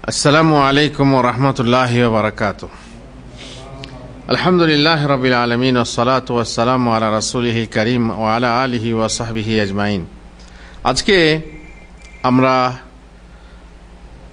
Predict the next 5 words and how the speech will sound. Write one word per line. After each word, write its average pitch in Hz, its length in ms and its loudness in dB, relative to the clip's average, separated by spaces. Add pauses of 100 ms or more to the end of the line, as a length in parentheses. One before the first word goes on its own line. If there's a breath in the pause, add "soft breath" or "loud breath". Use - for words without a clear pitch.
(260)
পাপ, 160 260 4 (640 loud breath)
পাপাচরণ, 135 760 0 (180)
অবাধ্যাচরণের 147 920 0
একটা 127 280 -2
দিক 127 240 -4